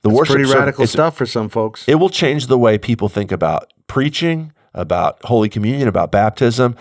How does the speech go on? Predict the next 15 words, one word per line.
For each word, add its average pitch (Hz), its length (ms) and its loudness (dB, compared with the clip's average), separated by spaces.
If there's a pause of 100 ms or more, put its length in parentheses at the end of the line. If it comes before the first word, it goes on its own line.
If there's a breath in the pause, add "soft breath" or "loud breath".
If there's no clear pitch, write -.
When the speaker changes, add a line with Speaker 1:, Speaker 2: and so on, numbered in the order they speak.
(340 loud breath)
Speaker 1:
about, 101 460 0 (200)
uh, 92 160 2
singing 98 420 -4
hymns, 151 480 -2
about 95 440 0
commu-, 104 520 -4
uh, 90 180 2
fellowship 123 500 0
and 104 100 -4
community 107 380 -4
in 135 100 -4
the 143 60 -4
church, - 340 -4 (640 loud breath)
is 98 140 0
that 98 260 2